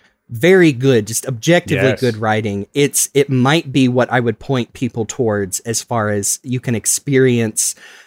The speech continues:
Speaker 1: the parts of Archie that are silly without having to
Speaker 2: Yeah,
Speaker 1: read all of those
Speaker 2: definitely.
Speaker 1: books. And then when they start to get good, just, yeah, pick up those books. <laughs>
Speaker 2: Absolutely, yeah. And, and I do still have a soft spot for, like, what people thought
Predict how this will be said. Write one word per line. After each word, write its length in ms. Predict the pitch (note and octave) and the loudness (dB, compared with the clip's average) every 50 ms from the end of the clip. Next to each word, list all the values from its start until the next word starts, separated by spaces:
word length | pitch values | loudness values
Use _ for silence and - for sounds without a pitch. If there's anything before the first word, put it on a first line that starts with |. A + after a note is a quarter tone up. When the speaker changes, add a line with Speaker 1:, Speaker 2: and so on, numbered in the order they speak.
| _ _ _ _ | _ _ _ _
Speaker 1:
the 180 | - C3+ C#3 C3+ | -6 -2 -2 -2
parts 400 | - - - D3 C#3 C#3 C3+ - | -2 -2 0 2 2 2 2 0
of 100 | C#3+ A#2 | -2 -2
Archie 420 | A#2+ - A#2 C3 A#2+ - - B2+ A#2 | 0 0 0 0 0 -2 -2 -4 -2
that 180 | A#2 A#2+ A#2 A#2 | -2 -2 -2 -2
are 100 | A2 A2 | -2 -2
silly 540 | - - - - - D3+ C3+ B2+ B2 A#2 A2 | 0 0 0 2 2 2 2 2 2 0 0
without 340 | G#2+ A#2 - C3 B2+ B2 | -2 -2 -2 -2 -2 -2
having 300 | G#2+ B2 B2 G#2+ A2 A2 A2 | -2 -2 -2 -2 -2 -2 0
to 60 | C#4+ | 0
Speaker 2:
Yeah, 140 | C#4+ F#3+ B2+ | 0 0 0
Speaker 1:
read 320 | G#2+ G#2 F#2+ G2 F2+ G2 - - | -2 -4 -6 -6 -8 -12 -12 -6
all 180 | A2+ A2 A2 G#2+ | -4 -4 -2 -4
of 80 | G#2 | -2
those 120 | G2+ - A#3 A3 - | -2 -2 -2 -2 -2
Speaker 2:
definitely. 260 | D#3 B2 F#2 F2+ F2 | -4 -6 -6 -6 -10
Speaker 1:
books. 260 | - _ - - - - | -10 _ -8 -8 -4 0
And 100 | D#3+ F3+ | 2 4
then 140 | G3+ G#3+ A3+ | 6 6 6
when 140 | A3 G#3 G#3 | 4 4 4
they 100 | G3+ G3 | 4 4
start 300 | - - - F3 F3+ F3+ | 2 2 2 2 2 2
to 80 | G#3 F#3+ | 0 0
get 240 | G#3 A3 G#3 F3 | 0 -2 -4 -2
good, 320 | - D4+ F#4+ F4+ B3 A#3+ - _ _ | 2 4 6 6 6 4 2 _ _
just, 240 | - A3 A3 - - - | -4 -2 -2 -4 -4 -2
yeah, 240 | B3+ F4+ G4 - - | 0 0 0 0 0
pick 240 | - - F3+ - | 0 -2 0 0
up 100 | G#3+ G#3 | 0 2
those 220 | - G#3 G3+ G#3 G#3 | 4 2 2 2 2
books. 500 | - C4+ A#3+ - - - - - - - _ | 2 2 2 2 0 -2 -2 -2 -4 -4 _
<laughs> 20 | |
Speaker 2:
Absolutely, 680 | B2+ C#3 D3 D#3+ D3+ C3+ - D3+ C3+ C3 A#2 A#2+ F#2 E2+ | -2 0 0 0 0 0 0 2 2 2 2 0 -2 -2
yeah. 300 | E2+ G2+ G#2 F#2+ D2+ - - - - - | 0 0 2 0 0 -4 -10 -18 -4 -2
And, 180 | - G3+ A3 G#3+ | 0 0 0 0
and 160 | - C#4 C#4 | 2 2 2
I 60 | C#4+ | 2
do 200 | B3+ C4+ B3+ A#3 | 2 2 0 0
still 280 | - - - F#3+ D#3 C3 | 0 0 0 2 2 2
have 180 | C#3 A#2 A2 | 2 0 0
a 40 | A#2 | 0
soft 240 | - - B2 A2 - | 0 0 0 -2 -2
spot 340 | - - - A#2+ G#2 - - | -4 -2 0 0 0 0 -2
for, 80 | - G2+ | -4 -2
like, 240 | F#2+ F#2+ F#2+ - - - - - _ _ _ _ | -2 -2 -2 -4 -10 -20 -20 -20 _ _ _ _
what 400 | - G#2+ G2+ A2+ C3 C#3 - - - | -14 -4 0 0 2 0 0 -4 -4
people 320 | - B2 A2 - G#2+ G#2+ | -2 -2 -2 0 -2 -4
thought 400 | G2+ - - B2+ A2+ G#2+ - - | -2 0 2 4 4 4 2 0